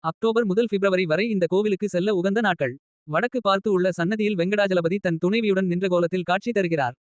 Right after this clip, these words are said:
அக்காலத்தில் சாய் ரட்சை போது இந்த சிம்ம கர்ஜனை தொடர்ந்து இருந்து வந்ததாக கூறப்படுகிறது.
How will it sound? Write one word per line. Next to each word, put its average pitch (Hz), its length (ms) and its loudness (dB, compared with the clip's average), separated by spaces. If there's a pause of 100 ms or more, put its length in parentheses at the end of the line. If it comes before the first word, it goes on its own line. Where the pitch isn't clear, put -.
(160)
அக்காலத்தில் 220 580 -2
சாய் 214 200 0
ரட்சை 190 240 -2
போது 170 260 2
இந்த 185 200 0
சிம்ம 214 260 -4
கர்ஜனை 196 340 -2
தொடர்ந்து 175 380 0
இருந்து 208 240 0
வந்ததாக 170 440 0
கூறப்படுகிறது. 165 520 -2